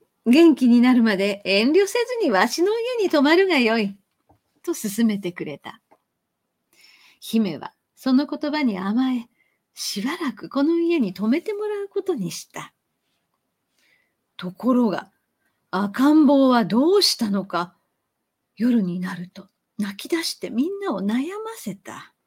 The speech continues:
いくらあやしても一晩中泣いている。これにはさよ姫も困り果てた。ふと、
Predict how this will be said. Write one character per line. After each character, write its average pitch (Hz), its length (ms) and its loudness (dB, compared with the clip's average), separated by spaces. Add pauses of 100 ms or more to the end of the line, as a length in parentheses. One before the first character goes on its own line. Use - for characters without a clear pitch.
(1600)
い 247 240 -4
く 196 200 0
ら 175 220 0
あ 185 80 0
や 220 200 0
し - 200 -8
て - 120 -12
も - 280 -16
一 - 400 -8
晩 269 340 4
中 269 280 4
泣 202 280 2
い 226 100 -6
て 220 180 -4
い 214 100 -2
る。 - 180 -8 (2000)
こ 185 160 0
れ 247 160 0
に 247 120 0
は 208 160 -4
さ 254 180 -10
よ 381 140 0
姫 240 300 -4
も 175 160 -12
困 349 260 -6
り 453 60 -10 (100)
果 - 140 -20
て 349 140 0
た。 240 160 -6 (1300)
ふ - 220 -20
と、 - 180 -10